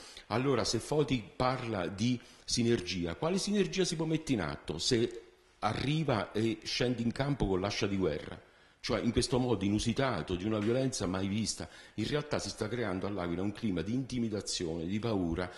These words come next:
e una politica così pervasiva che oramai mi aspetto di tutto, perché arriva dappertutto un-, una cattiva politica. Noi non abbiamo, non avevamo assolutamente bisogno di questo. Allora, dovrei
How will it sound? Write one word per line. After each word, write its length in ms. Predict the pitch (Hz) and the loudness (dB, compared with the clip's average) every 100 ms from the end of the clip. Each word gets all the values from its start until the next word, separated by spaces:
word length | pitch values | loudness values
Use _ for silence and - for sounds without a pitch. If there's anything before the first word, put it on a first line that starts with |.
| - | -10
e 100 | - | -4
una 160 | 107 117 | 0 2
politica 440 | 127 131 95 87 | 4 4 2 -2
così 260 | - 107 139 | -2 -4 -4
pervasiva 680 | - 131 - 98 - 85 85 | -4 -4 -2 -2 0 -2 -2
che 80 | 92 | 0
oramai 280 | 117 165 165 | 0 0 0
mi 100 | 85 | 0
aspetto 380 | - 92 - | 0 -2 -2
di 120 | 87 85 | -4 0
tutto, 440 | 107 95 - 60 | 0 -2 -6 -8
perché 280 | - 85 104 | -6 -4 -4
arriva 320 | 92 156 120 | -2 0 0
dappertutto 680 | 80 82 - 156 127 87 - | -2 -4 -4 -4 -4 -6 -4
un-, 180 | 95 87 | -4 -4
una 260 | 92 90 98 | -4 -2 -2
cattiva 480 | 82 - - 82 78 | -4 -6 -8 -6 -4
politica. 560 | 82 78 71 - - - - - - | -4 -6 -8 -14 -16 -20 -20 -20 -4
Noi 280 | 131 156 120 | 2 4 4
non 180 | 104 98 | 4 4
abbiamo, 500 | 104 120 127 90 90 | 2 2 2 2 0
non 200 | 107 113 | 2 2
avevamo 340 | 117 120 120 | 4 4 4
assolutamente 720 | 117 - 113 110 113 120 95 82 | 2 0 0 2 2 2 0 -6
bisogno 400 | 85 85 85 85 | -6 -6 -6 -6
di 100 | 78 | -6
questo. 480 | - 82 - - - _ - - - | -8 -8 -10 -14 -20 _ -20 -14 -2
Allora, 360 | 107 139 127 - - - - _ _ _ _ - | 0 2 0 -4 -16 -20 -20 _ _ _ _ -8
dovrei 460 | 85 113 117 107 | -2 0 2 0